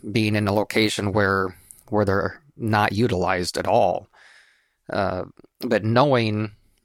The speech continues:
that, uh, you're only gonna have a certain amount of space going forward, it'll be much easier to move when the time comes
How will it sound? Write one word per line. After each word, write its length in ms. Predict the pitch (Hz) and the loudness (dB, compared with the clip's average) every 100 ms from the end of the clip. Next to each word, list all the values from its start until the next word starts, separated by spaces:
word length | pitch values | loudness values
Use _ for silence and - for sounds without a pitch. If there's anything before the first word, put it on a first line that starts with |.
| _ _ | _ _
that, 600 | - 110 113 107 104 - - - - _ _ _ _ _ _ _ _ _ - | -10 -2 0 2 0 -2 -8 -14 -20 _ _ _ _ _ _ _ _ _ -8
uh, 380 | - - - - - | -4 -4 -4 -6 -6
you're 260 | - 117 107 | -2 2 4
only 160 | 117 117 | 4 4
gonna 180 | 117 | 2
have 300 | 107 120 117 | 2 2 2
a 60 | 107 | 2
certain 280 | - 120 113 | 2 0 2
amount 220 | 113 110 | 0 0
of 80 | - | -2
space 560 | - - 160 120 - | -4 2 4 4 0
going 320 | - 110 104 98 | 0 2 2 0
forward, 580 | 117 110 107 107 104 - _ _ _ _ _ _ _ - | 2 4 4 2 0 -6 _ _ _ _ _ _ _ -2
it'll 180 | 117 | 0
be 160 | 113 113 | 2 2
much 300 | 113 113 - | 2 2 0
easier 500 | 123 120 120 107 104 | -2 0 0 0 -2
to 500 | - - 110 104 101 - | -4 -2 0 0 -2 -2
move 340 | 117 127 120 | 2 4 2
when 140 | 120 | 2
the 80 | 107 | 0
time 340 | - 110 101 98 | -2 -2 -2 -4
comes 560 | - 190 104 98 - | -2 0 0 -4 -8